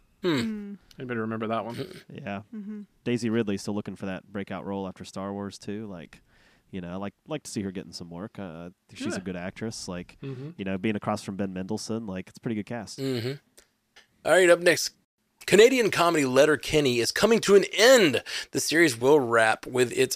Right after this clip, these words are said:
Speaker 1: upcoming twelfth season on Hulu, which will drop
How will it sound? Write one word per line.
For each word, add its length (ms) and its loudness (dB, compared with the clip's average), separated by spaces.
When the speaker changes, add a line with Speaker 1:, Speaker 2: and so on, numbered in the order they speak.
Speaker 1:
upcoming 380 0
twelfth 400 0
season 540 0
on 260 0
Hulu, 640 2
which 320 6
will 480 2
drop 400 0